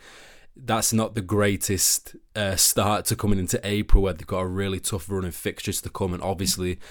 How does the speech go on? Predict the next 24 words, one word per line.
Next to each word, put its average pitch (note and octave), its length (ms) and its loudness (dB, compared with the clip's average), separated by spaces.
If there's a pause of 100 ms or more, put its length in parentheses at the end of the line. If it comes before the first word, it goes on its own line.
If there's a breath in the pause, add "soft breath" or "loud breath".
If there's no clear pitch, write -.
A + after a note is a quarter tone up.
(100)
that F#2+ 160 0
massive F#2+ 400 0
game F#2 240 0
against F2 320 -2
City G2+ 320 -2
as F2 140 -4
well, F#2 220 -2
just, - 340 -4
um, E2+ 360 -4 (100)
halfway F2+ 340 -4
through F2+ 320 -6
April. F#2 500 4 (220 loud breath)
So - 100 -6
it's F2 140 -2
vitally G2 480 2
important G2 480 0
that F2+ 100 -8
they F2+ 60 -4
win F#2 240 -4
this F#2 200 -4
one. E2+ 240 -8 (440 loud breath)
Whereas G2+ 320 2
for G2 100 -2
Palace, G#2+ 680 2